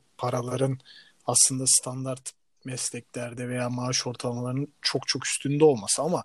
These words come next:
ya şeyi düşündüm ya Ali şu an Almanya'ya gidecek. Evet işte atıyorum bir üniversite öğrencisi olarak gitmiyor sonuçta bir futbolcu olarak gidiyor ama yani kim bilir belki kaç kere Bursa dışına çıkmıştır hani deplasman dışında ya da kaç kere ülke dışına çıkmıştır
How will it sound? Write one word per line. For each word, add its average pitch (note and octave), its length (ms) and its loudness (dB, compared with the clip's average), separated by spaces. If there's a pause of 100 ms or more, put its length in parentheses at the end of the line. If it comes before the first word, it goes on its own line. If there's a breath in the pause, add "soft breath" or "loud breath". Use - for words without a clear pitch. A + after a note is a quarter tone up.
(520 loud breath)
ya - 60 2
şeyi F#3+ 220 6
düşündüm C3+ 320 2
ya A#2 160 -8
Ali C3+ 160 -2
şu D3+ 180 4
an D#3 180 0 (260)
Almanya'ya D3 540 4
gidecek. D3 500 -4
Evet C3+ 300 0 (360 soft breath)
işte - 200 -2
atıyorum C3 420 2
bir C3+ 200 4 (360)
üniversite C#3 420 4
öğrencisi C3+ 380 2
olarak C#3 300 2
gitmiyor B2 380 -4
sonuçta - 400 -4
bir B2 60 -4
futbolcu D3 520 2
olarak A2 300 -2
gidiyor C3 240 -2
ama D3+ 220 2 (600 loud breath)
yani A#2+ 160 -6
kim D#3 240 2
bilir C#3+ 300 2
belki B2+ 220 0
kaç - 240 6
kere D3+ 240 8
Bursa B2+ 300 -2
dışına A#2+ 260 -2
çıkmıştır - 460 -4
hani A2+ 160 -8
deplasman A2 640 -6
dışında A#2 240 -4
ya A2+ 80 -6
da A#2+ 80 -4
kaç C3+ 240 0
kere B2+ 160 -2
ülke A2+ 320 -6
dışına A2 280 -2
çıkmıştır - 600 -4